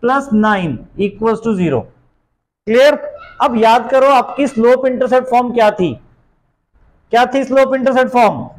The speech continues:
Y equals to M X plus C। तो आपको क्या करना है, इस equation को इस form में convert करना है। इस form में मतलब कि Y equals to बनाओ सारी चीजें। तो पहले हमने टू एक्स और नाइन को उधर भेज दिया,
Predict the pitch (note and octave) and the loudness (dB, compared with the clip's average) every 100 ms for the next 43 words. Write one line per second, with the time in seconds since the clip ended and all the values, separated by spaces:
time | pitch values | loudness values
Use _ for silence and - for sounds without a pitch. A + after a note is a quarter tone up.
0 | - - C#3 D3 G3+ A#3 C#4 C#4+ - A3+ | -20 -16 -8 0 2 4 2 -2 -2 0
1 | A3+ A3+ B3 C4+ A#3+ A3 B3 B3+ - A3+ | 0 -2 -2 0 0 2 -2 -4 -6 0
2 | B3 D4+ - - - _ _ _ - G3+ | 2 2 -4 -18 -20 _ _ _ -10 -6
3 | E3+ G#2 - - G#4+ A4 - C4+ B3+ C4 | -4 -6 -10 -14 -12 -12 -2 0 2 2
4 | D4+ D4 C#4+ D#4 C#4+ A#3 C4 A#3+ C#4 D#4+ | 2 2 2 4 2 2 0 0 0 0
5 | D#4 C#4 C4 C4 B3+ G#3+ E3+ - - _ | -2 2 2 4 0 0 -2 -4 -12 _
6 | _ G#3+ C4+ - A3+ G#3+ G#3 G#3+ G3 F3+ | _ -4 -4 -2 0 0 2 -2 -2 -2
7 | D#3+ D#3 D#3+ C3 B2+ A#2+ A#2+ - - - | -2 -2 -2 -4 -2 -4 -4 -10 -20 -20
8 | _ A#3 D4+ - A#3 A#3+ B3+ C4 B3 A#3+ | _ -2 -2 0 0 2 0 0 0 2
9 | B3+ C#4+ C#4 - _ D4+ A#3+ G3 G#3+ C#4 | 2 2 -4 -18 _ -2 0 2 2 0
10 | B3 A#3+ A#3+ A#3 B3+ G#3 F3+ E3 D#3+ D3+ | -2 -2 -2 -2 -2 -2 0 -2 0 -2
11 | D3 C3 B2 A2 - - _ _ _ _ | -2 -4 -6 -6 -10 -20 _ _ _ _
12 | A#3 - A3+ B3 C#4 B3+ C4+ C4+ C4 B3+ | -6 0 2 4 2 0 -2 -2 0 0
13 | B3+ C4 C4+ A#3+ A#3+ B3 B3 A3+ G#3 G#3 | 2 0 0 0 0 0 2 2 4 2
14 | F3+ F3 D#3 | 2 0 0